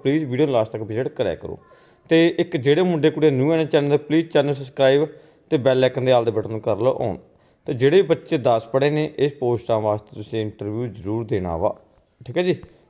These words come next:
ਲੈ ਕੇ ਚੱਲਦੇ ਹਾਂ ਇਹਨਾਂ ਦੇ ਥੰਬਨੇਲ 'ਤੇ। ਲਓ ਜੀ, ਇਹਨਾਂ ਦਾ ਥੰਬਨੇਲ ਤੁਹਾਡੇ ਮੂਹਰੇ ਆਪਾਂ ਵੱਡਾ ਕਰਕੇ ਦਿਖਾ ਦਿੰਦੇ ਹਾਂ। ਆ ਇਹਨਾਂ ਦਾ ਥ-, ਉਹ ਆ ਜੀ ਆਪਣਾ। ਤੇ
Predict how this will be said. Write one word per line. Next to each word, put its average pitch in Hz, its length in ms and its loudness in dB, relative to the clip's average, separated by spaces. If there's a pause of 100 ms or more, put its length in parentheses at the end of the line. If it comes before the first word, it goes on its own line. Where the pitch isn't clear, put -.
ਲੈ 107 180 2
ਕੇ 107 100 -4
ਚੱਲਦੇ 101 320 -2
ਹਾਂ 104 80 0
ਇਹਨਾਂ 120 120 -4
ਦੇ 135 60 -2
ਥੰਬਨੇਲ 107 520 -6
'ਤੇ। - 180 -16 (500)
ਲਓ 104 280 -6
ਜੀ, 90 180 -10
ਇਹਨਾਂ 101 180 -6
ਦਾ 113 80 -6
ਥੰਬਨੇਲ 95 420 -10
ਤੁਹਾਡੇ 95 240 -8
ਮੂਹਰੇ 110 240 -8 (600)
ਆਪਾਂ 107 220 -6
ਵੱਡਾ 98 260 -2
ਕਰਕੇ 98 200 -6
ਦਿਖਾ 117 240 -4
ਦਿੰਦੇ 104 200 -6
ਹਾਂ। 151 80 -8 (280)
ਆ 110 100 -2
ਇਹਨਾਂ 123 160 -6
ਦਾ 127 140 -2 (520)
ਥ-, - 140 -8 (100)
ਉਹ 110 200 -2
ਆ 113 40 0
ਜੀ 120 100 -6
ਆਪਣਾ। 131 260 -6 (840)
ਤੇ 127 200 0